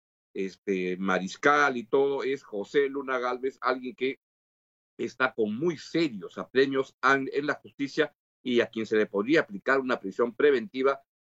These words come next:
Lo que es su, su bancada, lo que ha estado haciendo ahora es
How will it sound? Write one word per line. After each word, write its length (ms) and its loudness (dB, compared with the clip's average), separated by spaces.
Lo 140 6
que 200 -4
es 200 -4
su, 300 -8
su 120 -4
bancada, 480 0
lo 240 -4
que 80 -2
ha 40 0
estado 340 -2
haciendo 360 -2
ahora 520 2
es 260 0